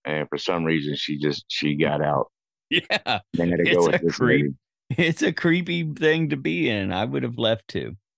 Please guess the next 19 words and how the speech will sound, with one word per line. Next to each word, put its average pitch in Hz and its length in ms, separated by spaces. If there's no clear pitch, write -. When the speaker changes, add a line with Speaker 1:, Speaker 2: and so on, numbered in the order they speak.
Speaker 2:
Well, 139 100
Jamie's 196 440
big 185 400
secret 170 1000
is 139 240
that 131 140
he 190 240
knows 156 480
where 123 260
there 139 320
is 120 140
a 95 200
great 165 400
big 165 260
hole 151 380
in 120 120
the 113 80
ground 107 520
with 95 180